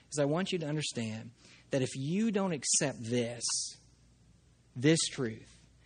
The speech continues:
that this is the purpose that God had intended, which is very clear in the Scriptures to me, then you will not be able to receive what's going to be said from here on out. Hey, you may be hanging in there. It may be unbreakable.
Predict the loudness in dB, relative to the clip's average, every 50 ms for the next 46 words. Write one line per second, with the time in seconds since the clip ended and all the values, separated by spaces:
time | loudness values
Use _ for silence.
0 | -18 -6 -6 -4 0 2 4 4 4 2 2 -2 -2 0 0 0 2 2 0 -4
1 | -4 -4 -2 0 0 0 0 0 0 0 0 -2 -2 0 0 0 0 0 -2 -4
2 | -4 -4 -4 -2 -2 0 0 0 -2 -2 -2 -2 0 0 -2 -2 -4 -4 -6 -6
3 | -8 -8 -10 -10 -10 -8 -8 -8 -8 -10 -14 -18 -20 -20 -20 -20 -20 -20 -20 -20
4 | -20 _ -20 -20 -20 -20 -20 -18 -6 2 4 4 6 6 6 6 6 6 6 4
5 | 4 4 4 4 6 6 6 4 4 2 -2 -4 -4 0 0 2 2 2 0 0
6 | 0 0 0 0 0 0 -2 -2 -4 -6 -6 -4 -2 0 0 0 0 -2 0 0
7 | 0 0 0 -2 -2 -6 -8 -8 -6 -4 -4 -2 -4 -6 -6 -8 -12 -14 -14 -16
8 | -20 -20 -20 -20 -20 -20 -20 _ -20 -20 _ -20 -20 -20 -20 -20 -20 -20 -20 -20
9 | -20 -20 -20 -20 -20 -20 -20 -20 -20 -20 -20 -20 -20 -20 -20 -20 -20 -20 -20 -20
10 | -20 -20 -20 -20 -20 -16 -4 4 4 6 6 4 0 -4 -14 -20 -20 -20 -20 -20
11 | -20 _ -20 -20 _ -20 -20 -20 -20 _ -10 -2 2 4 6 6 6 6 4 4
12 | 2 2 2 2 2 2 2 2 0 2 2 2 2 2 2 0 0 2 2 0
13 | 0 -2 -4 -10 -10 -14 -16